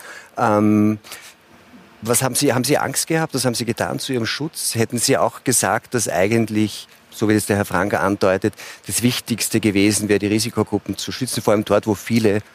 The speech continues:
aus dieser Gruppe zusammen sind, Altenheime, Pflegeeinrichtungen,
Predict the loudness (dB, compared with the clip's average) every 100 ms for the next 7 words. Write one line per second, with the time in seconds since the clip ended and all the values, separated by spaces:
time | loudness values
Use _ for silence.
0 | -6 -2 0 0 0 -2 -2 -2 0 0
1 | 2 0 -2 -2 -4 -4 -2 -2 -2 -2
2 | 0 2 2 0 -2 -4 0 0